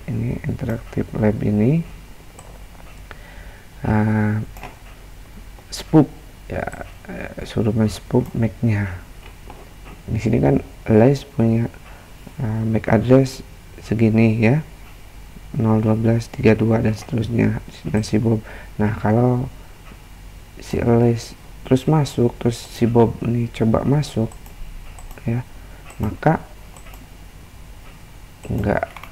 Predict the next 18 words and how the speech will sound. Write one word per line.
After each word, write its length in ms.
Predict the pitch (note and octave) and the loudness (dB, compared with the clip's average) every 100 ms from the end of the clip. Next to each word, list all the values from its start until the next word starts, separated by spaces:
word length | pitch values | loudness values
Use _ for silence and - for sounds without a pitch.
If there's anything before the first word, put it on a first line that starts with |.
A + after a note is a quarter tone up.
| - - - A#2+ | -18 -18 -6 -2
nggak 180 | G#2+ - | -2 0
tersub-, 480 | - A2 B2 C3 - - - - - - - - - | -2 0 4 4 4 -10 -18 -18 -18 -18 -18 -14 -8
nggak 240 | - - - - | -4 -4 -6 -2
tuh. 240 | G#2 G2+ F#2+ - - - - | 0 0 -4 -16 -20 -18 -6
Jadi 380 | A#2 G#2+ C3 - - - - - - - - | 2 8 8 6 -4 -18 -18 -20 -20 -20 -6
ke 80 | A2 | 0
sini 320 | - A#2+ B2 | 6 8 8
masuknya 640 | A2+ G#2+ A#2 A#2+ A#2 A2+ - | 6 2 -2 2 2 2 2
request, 720 | A2+ G#2 - A2+ A#2 A#2+ A#2 A2+ | 0 0 2 6 8 6 6 4
jadi 160 | A2 G#2 | 4 4
nggak 160 | A2 G#2+ | 2 2
masuk-masuk 720 | A2+ B2+ A#2 A2+ - A#2 A2+ - - - - - - - | 0 0 0 0 2 2 0 -8 -18 -18 -18 -18 -12 -6
gitu. 240 | - A2 - - C3+ | -6 -6 -8 -8 -8
Maka 320 | G2+ - - - | -4 0 0 2
untuk 320 | A#2 A#2 A2 | 2 2 2
mensubnya 800 | A#2 A#2 - - A2 - A#2+ D3+ - - - - - | 2 0 -4 0 0 2 2 2 -4 -14 -18 -16 -4
kita 480 | C3+ A2+ D3 C#3+ - - - - - - | -2 2 2 0 -2 -14 -18 -20 -20 -8
mac 160 | G#2+ | -6